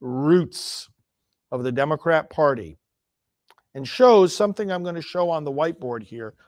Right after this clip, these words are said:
Let's go over there. This might seem to be, um, to some, extreme rhetoric, but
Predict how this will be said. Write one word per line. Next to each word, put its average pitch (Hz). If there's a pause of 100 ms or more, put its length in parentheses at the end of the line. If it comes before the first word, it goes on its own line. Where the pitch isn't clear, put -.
Let's 143
go 143
over 143
there. 117 (300)
This 170
might 165
seem 175
to 160
be, 147
um, 131
to 139
some, 139 (840)
extreme 185
rhetoric, 156 (2250)
but 175